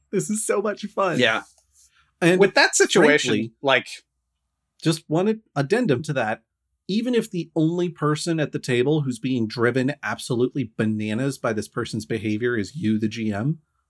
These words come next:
Speaker 1: uh, that still merits having a conversation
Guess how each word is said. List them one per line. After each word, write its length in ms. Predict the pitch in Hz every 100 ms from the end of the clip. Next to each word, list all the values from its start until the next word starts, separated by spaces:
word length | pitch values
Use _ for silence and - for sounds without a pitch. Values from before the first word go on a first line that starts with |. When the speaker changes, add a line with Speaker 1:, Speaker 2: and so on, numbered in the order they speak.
| _
Speaker 1:
uh, 260 | 131 135 135 -
that 180 | 175
still 400 | 185 - 220 214
merits 640 | 156 131 139 143 123 - - _ _ _ _ _ _ _
having 280 | - 151 143
a 40 | 117
conversation 800 | 139 123 113 127 120 - 110